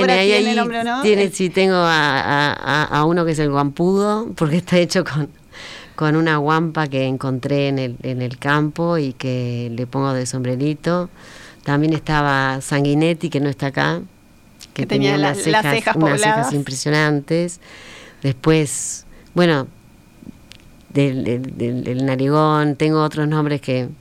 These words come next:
Speaker 1: capaz que en protección para el menor no se
Speaker 2: Ah.
Speaker 1: pueden decir,
Speaker 2: <laughs>
Speaker 1: que son como muy graciosos.
Speaker 2: Pero te invitan a ponerles nombres,
Speaker 1: Pero a
Speaker 2: ¿no?
Speaker 1: veces sí, me invitan. La noche, trabajo mucho de noche,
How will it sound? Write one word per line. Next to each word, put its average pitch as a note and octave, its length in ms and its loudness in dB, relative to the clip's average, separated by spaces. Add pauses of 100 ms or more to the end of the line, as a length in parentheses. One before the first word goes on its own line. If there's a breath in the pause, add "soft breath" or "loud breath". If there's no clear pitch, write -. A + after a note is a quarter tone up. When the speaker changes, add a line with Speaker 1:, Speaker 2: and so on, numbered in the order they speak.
(160)
Speaker 1:
capaz C#3+ 260 -10
que C#3+ 160 -4
en C3+ 220 -8 (100)
protección D3 440 -6
para C#3+ 160 -2
el C#3 40 -4
menor C#3 340 -2
no D3+ 120 -4
se - 120 -2
Speaker 2:
Ah. C4 40 -2
Speaker 1:
pueden E3+ 240 2
decir, E3+ 480 0
Speaker 2:
<laughs> - 1600 -8
Speaker 1:
que D#3 140 0
son E3 160 0
como D#3 220 2
muy D#3 180 0
graciosos. C#3 720 -6 (240 loud breath)
Speaker 2:
Pero G#3+ 180 -2
te G3+ 80 -2
invitan G3+ 380 -2
a F3+ 60 -4
ponerles F#3+ 340 -4
nombres, F#3+ 300 -4
Speaker 1:
Pero F3 120 4
a F3+ 40 4
Speaker 2:
¿no? F#3 60 4
Speaker 1:
veces G#3+ 220 0
sí, G#3+ 380 2
me D#3+ 100 0
invitan. D#3+ 540 0
La D3+ 100 2
noche, E3+ 460 0 (160)
trabajo E3 360 0
mucho E3+ 240 -2
de D3+ 140 0
noche, E3+ 540 -2